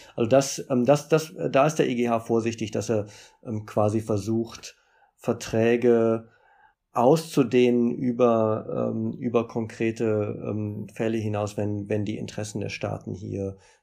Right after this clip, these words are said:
gegenläufig sind. Also zwei Staaten oder ein Staat hat einen Vertrag ratifiziert, der andere nicht. Und jetzt, ähm, versucht er, diesen Vertrag gewissermaßen gegen den Willen des dritten Staates noch,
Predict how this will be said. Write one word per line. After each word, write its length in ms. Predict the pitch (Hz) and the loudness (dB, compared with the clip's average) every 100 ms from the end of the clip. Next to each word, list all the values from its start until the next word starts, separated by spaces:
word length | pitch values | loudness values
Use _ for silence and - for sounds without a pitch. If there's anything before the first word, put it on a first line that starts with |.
| - | -4
gegenläufig 760 | 113 110 107 101 98 107 - | 0 0 0 0 -2 -6 -6
sind. 260 | 104 98 95 | -4 -4 -4
Also 240 | 95 95 | -6 -6
zwei 320 | 95 - 101 | -6 -2 -2
Staaten 420 | 107 - 101 - | 0 0 -2 -2
oder 300 | 107 107 113 | -8 -6 -4
ein 160 | - 113 | 0 -2
Staat 320 | 117 110 107 | 0 0 0
hat 80 | 110 | -4
einen 80 | 104 | -6
Vertrag 500 | 104 - 104 104 104 | -8 -6 -4 -4 -2
ratifiziert, 640 | 107 107 104 101 - 131 | -4 -4 -8 -6 -2 0
der 120 | - | -2
andere 260 | 110 107 104 | -2 -2 -2
nicht. 340 | 104 107 110 | -2 -4 -6
Und 140 | 113 101 | -6 -2
jetzt, 260 | 98 95 - - - - - | -2 -4 -16 -20 -20 -20 -12
ähm, 140 | 110 | -6
versucht 360 | 113 101 107 - | -4 -4 -2 -2
er, 60 | |
diesen 180 | 95 98 | -2 -4
Vertrag 420 | 101 98 - 98 | -4 -6 -4 -6
gewissermaßen 800 | - 98 - 98 95 101 - 95 - - - _ | -4 -4 -4 -4 -4 -4 -4 -6 -8 -20 -20 _
gegen 260 | 107 113 117 | -2 0 2
den 180 | 104 | 0
Willen 200 | 98 101 | -2 -2
des 120 | 101 95 | -2 -4
dritten 300 | 98 - 95 | -8 -6 -8
Staates 500 | - 95 - 104 - | -6 -6 -8 -10 -8
noch, 400 | 98 95 - | -10 -10 -18